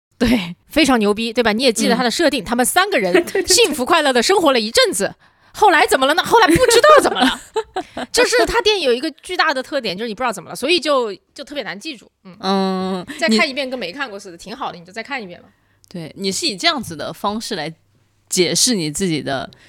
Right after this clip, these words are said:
Speaker 1: 记忆力问题。
Speaker 2: 啊？怎么回事？为什么这种事情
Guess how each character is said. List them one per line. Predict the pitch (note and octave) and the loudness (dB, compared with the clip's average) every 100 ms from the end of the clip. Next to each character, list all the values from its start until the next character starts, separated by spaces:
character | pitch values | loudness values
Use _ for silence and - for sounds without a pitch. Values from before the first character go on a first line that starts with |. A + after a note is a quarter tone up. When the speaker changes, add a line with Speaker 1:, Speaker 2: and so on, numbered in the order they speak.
| _ | _
Speaker 1:
记 | - A3+ | -4 -2
忆 | F3 | 0
力 | E3+ | -2
问 | D#3 | -4
题。 | A#2+ D#3+ - - - - | -8 -10 -12 -16 -14 -4
Speaker 2:
啊？ | G#3 G#4+ - | -2 -2 -4
怎 | - B3+ | -4 -2
么 | E4+ | 2
回 | B3+ | 2
事？ | C4 F#4 | 2 0
为 | G4+ | 0
什 | D4 | 0
么 | B3 - - - | -2 -4 -8 -6
这 | F#4+ | -6
种 | A#3+ | -6
事 | - | -10
情 | C4+ A#3 | -10 -12